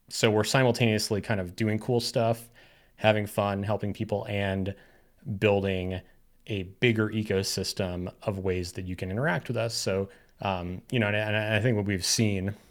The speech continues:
in the last year is that that's actually helped every component of that, um,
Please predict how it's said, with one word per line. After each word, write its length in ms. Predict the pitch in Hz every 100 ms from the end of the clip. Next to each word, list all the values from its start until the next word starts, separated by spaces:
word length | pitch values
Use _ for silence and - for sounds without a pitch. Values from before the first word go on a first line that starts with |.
| -
in 80 | 107
the 60 | 104
last 300 | 98 107 175
year 220 | 143 135
is 200 | 117 104
that 120 | 98
that's 200 | 107 104
actually 440 | 101 - 95 92 - _ _ _ _ -
helped 420 | - 107 95 - - _ _ _ _
every 420 | 113 101 92 98
component 640 | - 98 - - 92 90 - -
of 200 | - 92
that, 440 | 92 90 85 - - - _ _ _ _ _ _
um, 400 | 101 87 82 82